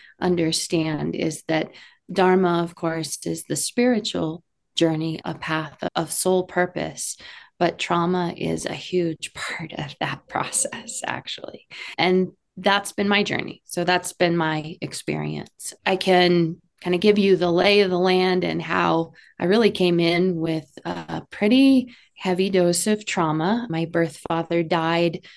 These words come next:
just after a year old, just as I turned a year old in a tragic car accident. My mom almost died right before that. So that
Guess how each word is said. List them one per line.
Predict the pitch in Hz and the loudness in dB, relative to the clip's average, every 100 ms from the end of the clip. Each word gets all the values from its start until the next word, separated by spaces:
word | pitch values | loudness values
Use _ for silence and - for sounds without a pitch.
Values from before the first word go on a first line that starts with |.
| _ - | _ 0
just | 269 - | 2 2
after | - 175 175 - 180 170 170 | 0 0 -2 -2 0 0 -2
a | 175 | -6
year | 160 160 170 | -2 0 0
old, | - 156 156 151 | 0 -2 -2 -2
just | 165 - | -4 -2
as | 165 | -2
I | 160 | -2
turned | - 165 165 | -2 -4 -2
a | |
year | 160 160 160 | -2 -2 0
old | 156 156 | -2 -2
in | 156 | -2
a | 165 147 | -4 -6
tragic | 151 160 147 165 - | -4 -4 -2 -4 -4
car | 160 160 | -4 -2
accident. | 151 147 - 165 156 - - - - | -4 -6 -6 -4 -2 -4 -10 -20 -6
My | - 180 | 0 2
mom | 175 175 175 | 4 4 4
almost | - 170 165 175 - | 2 2 0 -2 -2
died | 165 160 160 | 0 2 0
right | 160 156 - | 0 -2 -4
before | 160 - 208 202 208 | -8 -2 0 2 4
that. | 196 170 165 - _ - - - | 4 2 2 -2 _ -20 -20 -8
So | - 190 185 170 170 _ _ - | 0 6 8 6 2 _ _ -2
that | 185 - | 0 -2